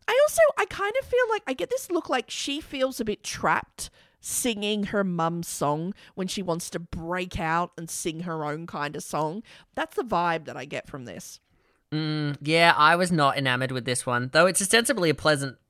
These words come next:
Speaker 2: song. There's lots of
Speaker 1: Mm.
Speaker 2: camera pouting, but it's just
Speaker 1: Mm-hmm.
Speaker 2: not for, not for moi,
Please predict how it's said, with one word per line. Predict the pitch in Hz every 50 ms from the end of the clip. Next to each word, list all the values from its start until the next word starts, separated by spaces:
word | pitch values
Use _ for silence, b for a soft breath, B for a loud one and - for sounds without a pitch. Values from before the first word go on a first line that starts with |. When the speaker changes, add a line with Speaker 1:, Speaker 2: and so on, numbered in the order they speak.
| _ -
Speaker 2:
song. | - - 147 156 196 220 208 185
There's | 147 127 -
lots | 151 160 156
of | 156 123
Speaker 1:
Mm. | 113
Speaker 2:
camera | - 147 147 151 147 135 131
pouting, | - - 151 147 160 160 156 175 170 170 175 170
but | 156 151
it's | 165 170 208 220
just | 233 226
Speaker 1:
Mm-hmm. | - 151
Speaker 2:
not | 135 139 139 - -
for, | - - 131 123 120 - B B B B B B B B B B
not | 392 403 370 220
for | - - 214
moi, | 190 170 160 147 147 139 127 123